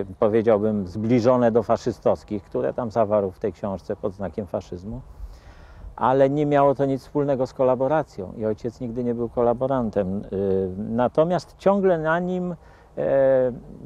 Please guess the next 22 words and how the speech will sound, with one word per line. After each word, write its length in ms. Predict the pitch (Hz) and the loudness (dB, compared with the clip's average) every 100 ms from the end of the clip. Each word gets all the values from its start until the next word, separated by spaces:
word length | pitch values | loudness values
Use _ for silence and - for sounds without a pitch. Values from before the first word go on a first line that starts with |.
| 104 | -2
ciążyło 520 | - 143 135 175 180 | 2 4 4 4 4
to 140 | 175 - | 4 0
oskarżenie 680 | - 160 143 127 101 95 | 2 0 2 2 2 2
i 180 | 98 110 | -2 -2
to 160 | - 165 | 0 0
nam 180 | 190 190 | 2 0
nie 120 | 185 | 2
dawało 340 | 180 190 185 | 4 4 2
spokoju. 480 | - 185 - 143 151 - | 2 -2 2 2 2 0
W 220 | 135 123 | 0 2
osiemdziesiątym 800 | 123 131 120 123 - 127 131 127 | 0 -2 -2 -4 -2 -4 -4 -4
dziewiątym 560 | 127 117 107 95 110 | 0 2 0 -2 -2
roku 280 | 101 85 107 | -2 -2 -2
uznaliśmy, 580 | 104 101 101 95 - 110 | -2 -2 -6 -8 -8 -8
że 120 | 104 | -8
to 100 | 101 | -8
jest 240 | 98 107 - - - - - - - | -8 -10 -16 -20 -20 -20 -20 -20 -10
jak 220 | 101 101 | -6 -6
gdyby, 400 | 98 104 101 113 | -6 -6 -4 -4
no, 120 | 107 | -2
już, 360 | 110 107 - | -2 -4 -12
e, 40 | - | -6